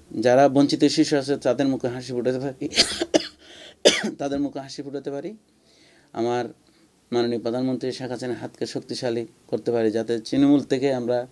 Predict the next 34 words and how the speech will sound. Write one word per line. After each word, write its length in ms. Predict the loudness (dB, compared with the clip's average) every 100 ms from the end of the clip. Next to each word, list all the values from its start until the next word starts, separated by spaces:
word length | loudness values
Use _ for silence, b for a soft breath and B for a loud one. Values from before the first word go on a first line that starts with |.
| _ -6
নেতৃত্ব 400 | -4 -4 -2 0
দিয়ে 300 | 2 2 0 -8 B B
আওয়ামী 240 | 2 6 6
লীগকে 500 | 2 -2 -4 0 0 0
আরও 200 | 0 0
সুন্দরভাবে, 1040 | 0 0 2 0 -2 -16 -4 0 2 2 -2 -16 B B B
আমার 200 | 2 2
নেত্রী 320 | 2 0 2
যাতে 220 | 2 2 2
বাংলাদেশকে 520 | 4 4 2 0 0
আরও 120 | 0
সুন্দরভাবে 680 | 0 0 2 2 2 0 -4
সবাইকে 340 | -2 0 0
উপহার 360 | -2 -4 -6 -6
দিতে 180 | -4 -2
পারে 200 | -2 -2
আর 100 | -4
ভালোভাবে। 420 | -4 -4 -4 -8 -14 b b b b b
আমি 400 | 4 6 6 2 -4 b b b b 0
এই 180 | 2
আশা 240 | 2 0 -4
করি, 300 | -2 0 0
মানে, 320 | -2 -2 -2
আমার 460 | 0 -2 -4 -6 -6
ডক্টর 240 | 0 2
আফসার 200 | 2 0
আমিনের 640 | 0 -2 -4 -2 -2 -2
হাত 200 | -4 -6
ধরে 280 | -4 -2 -2
আমরা 260 | -2 -4 -4
রাজনীতি 380 | -6 -6 -8 -6
করে 220 | -8 -6
যাতে 360 | -6 -6 -6 -10 -16 b b b 0
বাংলাদেশ 340 | 4 4 2